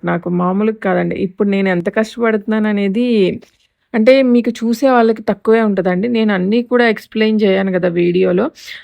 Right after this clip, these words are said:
అన్నీ కూడా పెట్టననమాట. కిడ్స్‌ని చూసుకుంటా బిజినెస్‌ని రన్ చేయడం అంటే అది మామూలు విషయం కాదండి. అది చాలా చాలా క్రిటికల్ అనమాట.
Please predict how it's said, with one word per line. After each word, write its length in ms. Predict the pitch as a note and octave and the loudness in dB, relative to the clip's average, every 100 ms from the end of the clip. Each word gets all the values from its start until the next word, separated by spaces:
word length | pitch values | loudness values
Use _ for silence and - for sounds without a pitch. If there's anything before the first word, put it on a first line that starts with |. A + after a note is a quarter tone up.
| - | -2
అన్నీ 240 | G#3 A3+ | 2 2
కూడా 180 | A#3+ B3 | 4 4
పెట్టననమాట. 640 | A#3+ G3 G3+ G3+ F#3+ F#3 F3 | 4 0 0 0 0 0 -2
కిడ్స్‌ని 520 | F3+ G#3 G3 - A#3 A3 | -4 -6 -6 -4 -2 0
చూసుకుంటా 480 | A3 G#3+ - G3+ G#3 | -2 -4 -4 -4 -2
బిజినెస్‌ని 560 | G3 G3 G3+ G3+ G#3 | 0 0 -2 -4 -4
రన్ 260 | G3 F#3+ F#3+ | -2 -2 -2
చేయడం 320 | G3 G3 F#3+ | 0 -2 -2
అంటే 240 | F#3 F3+ | -4 -4
అది 120 | G3+ G3 | -4 -4
మామూలు 360 | F3+ F#3+ G3+ | -4 -4 -4
విషయం 320 | G3 F#3+ G3 G3 | -4 -4 -8 -8
కాదండి. 540 | G3 - F#3 F#3 F#3+ D4+ - - - - - - | -8 -8 -8 -6 -6 -6 -10 -18 -18 -16 -18 -10
అది 200 | - F#3 F3+ | -2 0 0
చాలా 400 | - F3 F3+ G#3+ | -2 -2 0 0
చాలా 320 | A#3+ A#3 A3 A3 | 0 0 0 0
క్రిటికల్ 480 | A3 F3+ G3 G3+ | -2 -4 -2 0
అనమాట. 480 | F#3+ F3+ F3 F3 F3 | 0 0 -2 -2 -2